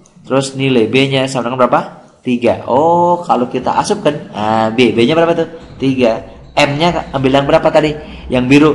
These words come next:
Nah, yang min sepertiga. Bukan yang tiga ya, tapi yang min sepertiga. Berarti nanti sini min sepertiga. Terus X min A. A itu pusatnya tadi tuh. Pusatnya berapa di sini tadi? Hanya sa-, satu.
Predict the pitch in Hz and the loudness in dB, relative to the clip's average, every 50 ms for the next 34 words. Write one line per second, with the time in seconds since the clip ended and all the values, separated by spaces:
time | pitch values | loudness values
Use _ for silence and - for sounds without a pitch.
0 | 143 - - - - - - - 95 95 101 110 117 123 127 131 135 127 - - | 0 -4 -10 -14 -14 -14 -12 -8 -6 -4 -2 0 2 2 4 4 4 2 0 -2
1 | 113 117 120 120 113 107 127 139 135 - 131 113 107 135 160 175 - - - 135 | -2 0 0 0 -2 -2 -2 -2 -2 -2 -4 0 2 4 4 4 0 -2 -6 -4
2 | 113 113 104 104 107 117 143 139 143 139 139 160 151 156 160 123 104 117 143 160 | -4 -4 -4 -4 0 2 4 4 4 2 2 2 4 6 6 6 6 4 2 0
3 | - - - - 98 - 120 117 110 107 113 113 110 123 - - 110 - 143 139 | -2 -6 -8 -8 -6 -2 -2 -2 -2 -2 -6 -8 -8 -8 -8 -8 -6 -4 -4 -2
4 | 147 - - - - - - - - - - 104 117 117 127 123 117 113 117 120 | -2 -4 -4 -10 -18 -20 -20 -20 -20 -10 -6 -4 -4 0 0 -2 -2 -2 -4 -6
5 | 131 131 139 139 139 151 160 151 143 - 143 - 131 120 - 120 101 98 - - | -6 -6 -6 -6 -4 -4 -6 -6 -6 -8 -6 -6 -6 -6 -6 -8 -10 -10 -12 -14
6 | - - - - - - - - - _ _ _ _ _ _ _ _ _ _ - | -18 -20 -20 -20 -20 -20 -20 -20 -20 _ _ _ _ _ _ _ _ _ _ -20
7 | - - - - - - - - - - - - - - 143 151 - - - 180 | -20 -20 -20 -20 -20 -20 -20 -20 -20 -20 -20 -10 -2 0 2 2 0 -2 -2 -4
8 | 180 - - 156 165 170 165 - - 160 151 123 - - - - - 143 135 131 | -2 -2 -2 -2 -2 -2 -2 -2 0 0 0 0 -2 -4 -10 -8 -4 -2 -2 0
9 | 120 127 123 143 156 147 151 143 - 147 - 151 147 139 156 151 143 143 143 135 | -2 -2 -4 -6 -6 -4 -4 -4 -2 -4 -2 -2 -2 0 0 0 0 0 -2 -4
10 | 135 135 - - - 123 120 120 104 127 123 117 113 110 120 110 107 104 104 101 | -6 -8 -12 -16 -16 -12 -10 -10 -8 -6 -2 -2 -2 -2 -2 -4 -6 -8 -10 -10
11 | 101 104 101 98 95 - - - - - _ _ 107 110 107 98 - - 127 143 | -10 -10 -10 -10 -12 -14 -18 -20 -20 -20 _ _ -10 -8 -8 -6 -2 2 2 2
12 | 160 - - - - - - - 107 104 - - - | 2 -2 -8 -16 -18 -12 -10 -8 -8 -8 -10 -16 -20